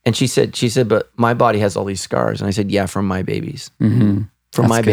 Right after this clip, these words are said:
Speaker 1: babies, you know? And, um, and again,
Speaker 2: Hmm.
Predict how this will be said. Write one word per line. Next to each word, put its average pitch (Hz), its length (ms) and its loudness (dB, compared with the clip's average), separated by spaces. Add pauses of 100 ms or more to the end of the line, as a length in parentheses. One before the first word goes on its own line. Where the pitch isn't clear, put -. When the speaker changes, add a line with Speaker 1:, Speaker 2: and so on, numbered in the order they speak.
Speaker 1:
babies, 90 240 -6
you 107 80 -2
know? 110 300 2
And, 107 380 0
um, 101 580 -2 (160)
and 101 520 0 (440)
again, 131 520 0
Speaker 2:
Hmm. 101 180 2